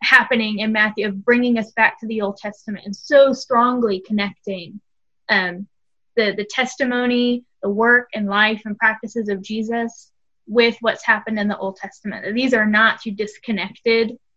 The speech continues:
testaments or covenants. These are, uh, Jesus is the conclusion, the great climax of everything the Old Testament has been leading up to. And so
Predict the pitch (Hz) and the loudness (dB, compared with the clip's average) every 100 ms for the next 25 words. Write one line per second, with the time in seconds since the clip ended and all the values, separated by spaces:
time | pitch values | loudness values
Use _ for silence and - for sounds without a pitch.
0 | _ _ _ 262 262 285 254 262 262 - | _ _ _ -6 -4 -4 0 -2 -2 -12
1 | 190 233 240 247 247 240 - _ _ _ | -6 0 2 2 0 -4 -8 _ _ _
2 | _ _ _ _ - 269 254 226 208 202 | _ _ _ _ 0 4 8 8 6 2
3 | 196 180 214 277 269 262 240 - 220 220 | -2 -4 -2 0 0 0 -4 -4 -6 -4
4 | 202 - 240 202 175 180 214 190 - 208 | -4 0 0 0 -4 -2 -2 -2 -2 -2
5 | 214 208 175 143 - - 196 185 185 _ | 0 0 0 -2 -12 -2 0 0 -4 _
6 | _ _ _ _ _ _ _ - 254 247 | _ _ _ _ _ _ _ 4 6 6
7 | 240 240 226 226 214 - 208 220 208 226 | 4 2 0 -2 -2 -4 -4 -6 -4 -6
8 | 220 208 202 - 202 190 185 - 214 202 | -4 -6 -6 -4 -2 -2 -6 -10 -4 -2
9 | 202 196 - _ - 196 180 175 185 202 | 0 -2 -4 _ -6 -4 -2 -6 -4 2
10 | 196 190 | 2 2